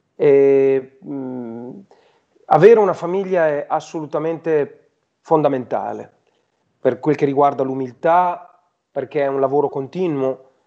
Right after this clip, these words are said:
perché, per quel che riguarda gli stimoli anche professionali. Io sono diventato papà, una sorta di pa-, padre putativo,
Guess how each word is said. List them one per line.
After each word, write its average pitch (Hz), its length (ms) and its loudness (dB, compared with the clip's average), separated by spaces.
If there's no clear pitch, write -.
perché, 151 320 -4
per 156 220 -4
quel 160 200 0
che 156 120 0
riguarda 151 840 0
gli 127 180 -10
stimoli 160 440 2
anche 127 200 -2
professionali. 117 920 -2
Io 170 500 4
sono 147 260 -6
diventato 143 800 -2
papà, - 800 0
una 131 140 -14
sorta 151 300 -6
di 135 80 -8
pa-, 139 400 -4
padre 151 280 -6
putativo, 139 760 -8